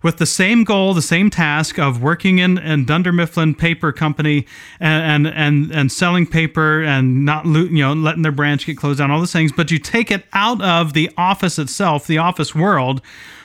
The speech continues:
put it into, uh, just for fun, a football stadium.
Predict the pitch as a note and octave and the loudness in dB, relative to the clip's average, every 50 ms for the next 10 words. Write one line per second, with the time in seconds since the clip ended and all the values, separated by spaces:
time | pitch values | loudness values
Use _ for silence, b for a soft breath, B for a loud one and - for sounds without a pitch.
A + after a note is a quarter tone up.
0 | B B - - A#3+ A#3 A#3+ A#3+ G3 - - A3 A3 A#3 A#3 A3+ F3 - - F#3+ | B B -2 0 0 2 2 0 0 -2 -2 0 2 4 4 2 2 0 0 2
1 | F3 E3+ E3 E3+ E3+ D3+ - B B B B B G3+ G3 F#3+ F#3+ E3+ - G3 - | 4 4 4 4 2 2 0 B B B B B -2 2 2 2 2 0 -2 -4
2 | - - G3+ F3+ - - D3 C#3+ C#3+ D3 D3+ E3 E3 D#3+ D#3 - - - A#3+ G#3 | -2 -2 -2 -2 0 0 2 2 4 4 2 2 2 0 -2 -2 0 -2 -2 0
3 | E3+ D#3+ - C#3+ C3 - - D#3+ C#3 C3 B2 A#2 G2+ G2+ G2 A2+ - | 0 0 0 0 -2 -2 -2 0 0 0 0 -2 -6 -8 -12 -16 -16